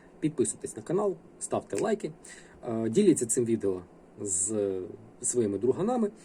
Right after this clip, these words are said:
які, е, там знаходяться у стосунках, або їхні стосунки на грані розриву, або, е, е, у яких у-, вже там якісь проблеми в стосунках і,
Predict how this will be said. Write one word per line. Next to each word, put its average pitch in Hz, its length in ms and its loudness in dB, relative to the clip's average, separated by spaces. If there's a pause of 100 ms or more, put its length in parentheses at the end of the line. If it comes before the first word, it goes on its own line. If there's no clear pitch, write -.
(380)
які, 123 500 4
е, 104 580 -2
там 98 300 -2 (120)
знаходяться 110 460 0
у 107 280 -2
стосунках, 208 600 0
або 104 260 0
їхні 98 300 -2
стосунки 107 500 -2
на 101 120 -6
грані 95 340 -6
розриву, 196 640 2
або, 107 560 2 (300)
е, 123 280 0 (280)
е, 127 40 -6 (380)
у 139 100 2
яких 135 360 0
у-, 117 320 -2 (140)
вже 156 520 0
там 131 160 -2
якісь 123 220 -4
проблеми 113 380 -2
в 107 40 -4
стосунках 117 520 -2
і, 110 240 -2